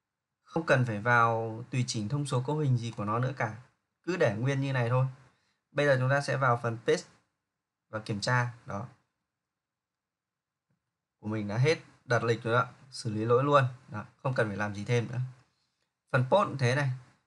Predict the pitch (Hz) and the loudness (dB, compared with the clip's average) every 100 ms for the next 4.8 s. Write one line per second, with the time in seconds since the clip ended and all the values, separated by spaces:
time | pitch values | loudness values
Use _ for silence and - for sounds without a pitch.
0 | _ _ 123 127 120 110 139 151 117 120 | _ _ 0 2 2 0 -2 -2 -2 -2
1 | 131 113 113 113 113 113 113 120 120 - | -2 -4 -6 -6 -4 -4 -2 0 0 -4
2 | - 123 117 113 101 113 98 82 - 117 | -8 -2 -2 -2 -2 -2 -2 -4 -2 -2
3 | 113 101 - _ _ _ _ _ _ _ | -2 -10 -18 _ _ _ _ _ _ _
4 | _ _ 127 127 135 147 139 123 | _ _ -8 -2 0 0 0 0